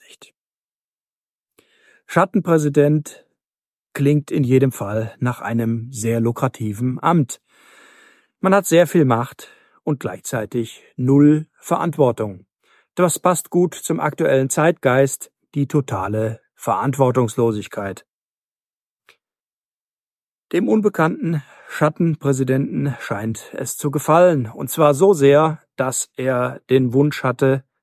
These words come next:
nach einer zweiten Amtszeit von Biden. Nur so ist das zu erklären,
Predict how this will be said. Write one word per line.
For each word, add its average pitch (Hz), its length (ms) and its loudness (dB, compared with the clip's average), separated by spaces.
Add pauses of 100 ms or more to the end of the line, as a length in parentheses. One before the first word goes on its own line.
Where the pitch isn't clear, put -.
nach 127 220 -6
einer 110 360 -6
zweiten - 640 -4
Amtszeit 120 800 0 (260)
von 113 280 -6
Biden. 101 440 -6 (1000)
Nur 170 140 4
so 190 200 6
ist - 180 -4
das 160 300 -2
zu - 120 -2
erklären, 127 640 0